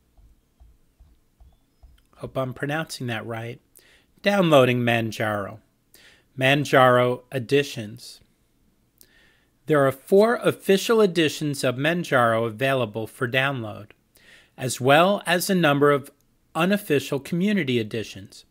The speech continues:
With the exception of the Architect edition, that's the one I'm probably gonna set up,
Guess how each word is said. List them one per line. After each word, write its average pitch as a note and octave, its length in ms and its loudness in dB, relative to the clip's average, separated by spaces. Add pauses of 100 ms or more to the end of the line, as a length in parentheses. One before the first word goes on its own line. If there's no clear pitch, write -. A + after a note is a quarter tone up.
(500)
With C#3 140 -2
the D#3+ 140 6
exception F#3 560 0
of F#3 120 2
the G3+ 220 0
Architect D3+ 720 -2
edition, A2 600 -10 (760)
that's C3 240 -6
the C#3+ 140 0
one B2+ 440 -2 (100)
I'm C3 300 -2 (280)
probably A2+ 580 -6
gonna A2+ 500 -8 (440)
set A2+ 320 -6
up, A2 260 -12